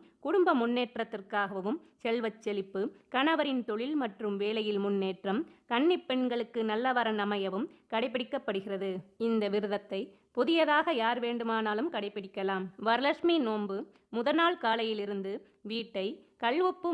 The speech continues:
மஞ்சள் கலந்த நீரால் கழுவி சுத்தம் செய்து கொள்ள வேண்டும். பூஜை அறையையும் பூஜை சாமான்களையும் கழுவி சுத்தம் செய்து தயார் செய்து கொள்ள வேண்டும். வாசல்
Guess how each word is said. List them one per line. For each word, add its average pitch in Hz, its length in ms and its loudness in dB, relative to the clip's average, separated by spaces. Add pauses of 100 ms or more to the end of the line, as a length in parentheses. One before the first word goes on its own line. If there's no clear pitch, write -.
மஞ்சள் 247 340 0
கலந்த 233 280 0 (100)
நீரால் 196 320 -4 (260)
கழுவி 254 360 2
சுத்தம் 269 340 -4
செய்து 220 260 -6
கொள்ள 202 180 -4 (100)
வேண்டும். 196 360 0 (340)
பூஜை 220 300 0 (120)
அறையையும் 196 420 0 (280)
பூஜை 370 260 2 (120)
சாமான்களையும் 214 680 0 (260)
கழுவி 254 340 0
சுத்தம் 262 360 -4
செய்து 196 260 -8 (360)
தயார் 294 340 2
செய்து 254 260 -6
கொள்ள 208 220 -4
வேண்டும். 196 320 -4 (480)
வாசல் 262 400 2